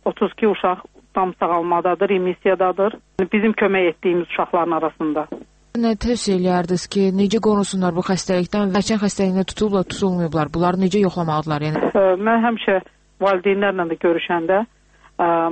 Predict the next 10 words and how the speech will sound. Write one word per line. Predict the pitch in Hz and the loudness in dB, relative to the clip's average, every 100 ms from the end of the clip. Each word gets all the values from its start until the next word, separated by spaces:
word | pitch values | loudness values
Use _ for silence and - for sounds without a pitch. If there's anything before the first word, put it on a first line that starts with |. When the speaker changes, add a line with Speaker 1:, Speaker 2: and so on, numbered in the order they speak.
| 170 - | -4 -2
Speaker 1:
həmişə | 214 220 196 | -2 0 0
məsləhət | 185 - 185 190 - | -2 0 0 0 0
bilirəm | 175 170 165 - | 0 0 -2 0
ki, | 175 190 - _ _ - | 2 2 0 _ _ -4
uşaqları | 214 190 196 185 226 202 156 _ _ _ - | -2 0 0 2 2 2 -2 _ _ _ -4
daha | 196 214 - | -2 -2 0
çox | 220 - | -2 -2
streslərdən | - 202 - 185 175 180 | -2 -2 2 0 0 0
qorusunlar. | 165 156 - 160 156 - - _ _ - | 0 -2 -4 -6 -6 -8 -20 _ _ -2
Streslərdən, | 226 226 226 214 196 214 | 0 0 2 0 0 0